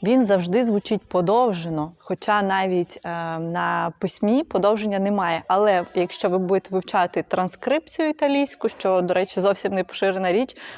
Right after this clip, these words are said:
ви побачите, що цей звук завжди, м, він подвійний. Далі ще слова.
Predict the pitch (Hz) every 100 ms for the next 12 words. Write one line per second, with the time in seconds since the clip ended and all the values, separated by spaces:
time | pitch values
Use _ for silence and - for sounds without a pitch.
0 | - - 185 208 214 - 233 - 190 202
1 | 202 180 240 226 196 175 180 220 - -
2 | - - - 185 185 190 185 165 170 180
3 | 147 151 _ _ _ _ - 196 226 220
4 | 220 - 175 - 156 151